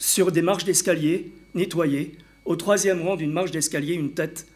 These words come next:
décapitée. En définitive, cette propagande s'adresse principalement à de jeunes musulmans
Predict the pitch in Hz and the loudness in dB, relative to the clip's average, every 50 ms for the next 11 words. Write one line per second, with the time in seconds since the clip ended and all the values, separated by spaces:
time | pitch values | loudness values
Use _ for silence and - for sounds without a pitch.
0 | - _ - - - - 143 - 147 131 - 120 - - - - - - - - | -20 _ -20 -16 -10 -8 -6 -4 -4 -6 -6 -8 -14 -16 -18 -18 -20 -20 -20 -20
1 | _ _ _ _ _ _ _ _ _ _ _ _ _ - - - - - - - | _ _ _ _ _ _ _ _ _ _ _ _ _ -20 -20 -20 -20 -20 -20 -20
2 | - - - - - - - - - - 175 180 160 208 226 - - 196 208 196 | -20 -20 -18 -18 -16 -18 -18 -10 0 4 4 6 6 6 4 4 4 4 2 4
3 | 196 - 269 269 - - 240 - - - 185 196 196 196 165 156 196 220 247 254 | 6 6 6 8 6 4 2 0 0 -2 -2 0 2 2 2 4 4 4 4 4
4 | 214 170 147 - - - - - - - - _ _ - - - 196 175 175 175 | 4 2 -2 -4 -8 -18 -20 -20 -20 -20 -20 _ _ 0 2 4 4 4 2 2
5 | 220 220 220 - - 185 175 170 - - 151 185 160 156 156 170 202 233 240 190 | 2 2 2 0 0 0 0 0 0 0 0 -2 0 0 2 2 2 2 2 2
6 | 147 135 156 143 135 131 175 196 190 185 165 160 156 - 147 156 156 156 175 208 | 0 0 -2 -2 0 2 2 2 2 2 2 0 0 0 0 0 0 0 0 0
7 | 214 | 0